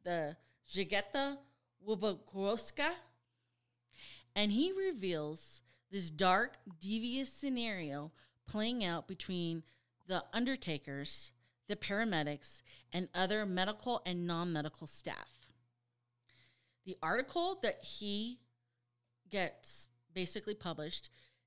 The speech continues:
is released on January twenty-third, two thousand and two, and it will eventually lead to the arrest of forty paramedics and other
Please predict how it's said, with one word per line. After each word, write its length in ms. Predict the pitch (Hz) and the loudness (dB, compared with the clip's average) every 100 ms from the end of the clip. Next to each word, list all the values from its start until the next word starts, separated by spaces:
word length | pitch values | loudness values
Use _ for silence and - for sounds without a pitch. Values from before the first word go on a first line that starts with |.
| - | -8
is 160 | 165 | -4
released 400 | 185 175 220 - | 0 0 0 0
on 100 | 190 | -2
January 380 | 170 165 180 214 | 0 0 0 -2
twenty-third, 500 | - 254 254 170 160 | -4 -4 -4 -4 -4
two 140 | - | -4
thousand 400 | 175 143 160 208 | -2 0 0 0
and 120 | 277 294 | 0 0
two, 280 | - 151 202 _ _ _ _ _ _ _ - - - | -2 -2 -4 _ _ _ _ _ _ _ -20 -20 -4
and 140 | 190 | 0
it 140 | 196 202 | 4 4
will 260 | 208 202 | 4 4
eventually 520 | 190 196 233 - 330 311 | 6 4 4 0 0 0
lead 380 | 220 190 180 | -2 -4 -6
to 120 | - 185 | -8 -6
the 180 | 185 | -2
arrest 540 | 175 160 175 202 - - | -2 0 -2 -2 -6 -8
of 140 | 180 160 | -8 -8
forty 580 | - 196 185 185 220 - _ _ _ - | -10 -4 -2 -2 -6 -10 _ _ _ -4
paramedics 720 | 214 262 156 139 131 - - | 0 2 2 0 -4 -12 -12
and 140 | - 170 - | -8 -8 -6
other 380 | 170 160 113 | -4 -4 -6